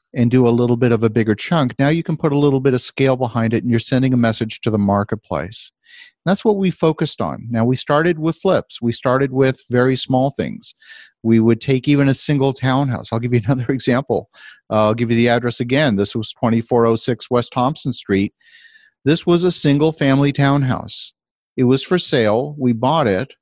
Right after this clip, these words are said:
for, I'm gonna say, see if I can remember the numbers. We bought it for ninety-three thousand dollars. It had a tenant in it, so it had income and it was carrying itself.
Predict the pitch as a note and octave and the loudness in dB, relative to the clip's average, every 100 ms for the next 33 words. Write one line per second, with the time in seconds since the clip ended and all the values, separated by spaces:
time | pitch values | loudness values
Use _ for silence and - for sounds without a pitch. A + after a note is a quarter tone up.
0 | _ _ - A#2+ A#2 A#2 A2 A2 _ _ | _ _ -2 2 4 2 0 -6 _ _
1 | - B2+ B2+ - B2 A2+ A#2+ A2 G#2+ _ | -10 -6 -6 -4 0 2 0 -2 -6 _
2 | - A#2+ A2+ G#2 G#2 G2+ G#2 G2+ G2 G2 | -6 -2 -2 0 0 0 2 0 0 0
3 | G2+ F2 F2 - _ _ C3+ C#3 D#3 E3 | -2 -2 -6 -12 _ _ -2 0 0 0
4 | F3 E3 - C3 B2+ C3 D#3 D3+ - C3+ | 0 0 -2 -2 2 2 0 -4 -2 0
5 | C3+ A#2+ A2+ A2+ G2+ G2 F2+ B1 G#2 - | 2 0 0 -2 0 0 -2 -4 -10 -14
6 | - _ _ _ _ _ - - _ - | -16 _ _ _ _ _ -20 -20 _ -6
7 | B2+ B2+ C#3 D#3 E3 F#3+ F#3 A2+ F2+ - | -2 0 0 0 0 2 0 -2 -4 -8
8 | _ - - A2+ A2 C3+ C3+ D3+ D3+ G2+ | _ -10 0 2 2 0 2 0 0 0
9 | A2 B2 C3+ - - B2 A#2+ A#2+ A2+ - | 0 2 0 -2 -2 0 2 2 -2 -2
10 | B2+ D#2 G#2 | -2 -2 -8